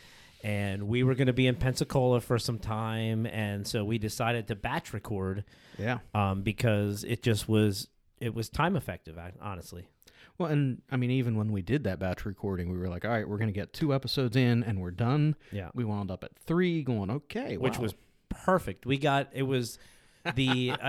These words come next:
Speaker 1: if you haven't listened to the episodes, uh, with our wives that we, we did a part one and part two, phenomenal episodes.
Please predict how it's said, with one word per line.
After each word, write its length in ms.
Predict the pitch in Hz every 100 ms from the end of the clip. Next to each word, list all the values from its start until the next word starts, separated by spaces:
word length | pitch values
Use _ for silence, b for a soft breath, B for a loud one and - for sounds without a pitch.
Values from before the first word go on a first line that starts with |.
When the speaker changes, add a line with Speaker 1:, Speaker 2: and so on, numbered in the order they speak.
| 143
Speaker 1:
if 160 | 143
you 80 | 170
haven't 360 | 135 185 214 156
listened 440 | 156 160 151 127
to 260 | - 135 127
the 240 | 123 120
episodes, 880 | 120 123 127 - 107 101 98 101 - -
uh, 260 | 113 101 98 101
with 340 | 117 110 - -
our 160 | 101 95
wives 520 | 107 107 92 87 104
that 100 | 98
we, 180 | 104 101 104
we 100 | 110
did 220 | 110 101
a 40 |
part 260 | - 135 -
one 160 | 127 123
and 100 | -
part 260 | 123 110
two, 240 | - 104 92 b b b b _ _ _ -
phenomenal 840 | - - 135 123 131 131 113 107
episodes. 580 | 101 - - 101 85